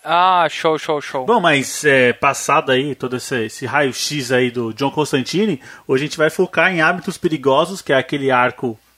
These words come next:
Speaker 2: super famoso e um dos mais importantes, ou o mais importante, né, do personagem.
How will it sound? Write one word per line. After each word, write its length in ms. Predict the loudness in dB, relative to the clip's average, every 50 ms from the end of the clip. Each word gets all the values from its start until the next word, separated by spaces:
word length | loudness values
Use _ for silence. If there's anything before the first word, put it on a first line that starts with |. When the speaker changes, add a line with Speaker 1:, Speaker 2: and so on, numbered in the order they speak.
| _ _
Speaker 2:
super 440 | -16 -14 -12 -10 -8 -6 -6 -4 -2
famoso 560 | 0 0 0 0 0 0 0 0 0 -2 -2
e 220 | -4 -4 -6 -8 -12 -18 -20 -20 _
um 140 | -10 -10 -10
dos 180 | -8 -10 -8 -2
mais 280 | 0 2 2 2 0
importantes, 480 | 0 0 0 0 2 2 0 0 0 0
ou 160 | -2 0 0
o 40 | 0
mais 240 | 2 2 2 2 0
importante, 640 | -2 0 0 0 0 0 0 -2 -2 -2 -4 -6 -6
né, 200 | -4 -4 -4 -4
do 80 | -4 -2
personagem. 760 | -2 -2 0 0 0 0 2 2 2 2 2 0 -4 -10